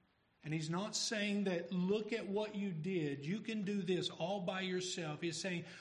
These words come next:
"Look at your confidence and don't throw it away." Not your confidence of what you did, but the confidence of him who,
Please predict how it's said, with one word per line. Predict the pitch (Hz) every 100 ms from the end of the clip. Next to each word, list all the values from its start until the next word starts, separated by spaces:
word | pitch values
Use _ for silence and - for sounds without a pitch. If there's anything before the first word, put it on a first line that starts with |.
| -
"Look | 185 185 214 233 -
at | 214 202 196
your | 196
confidence | 196 - 208 202 202 190 175 160 202
and | 180 156
don't | 190 226 240
throw | - 214
it | 202
away." | 196 202 175
Not | 190 285 277
your | 269
confidence | - 240 240 214 214 208
of | 180
what | 202
you | 185 185
did, | 156 220 196 - - -
but | 202
the | 208
confidence | - 254 262 254 247
of | 220
him | 196 247 220
who, | 233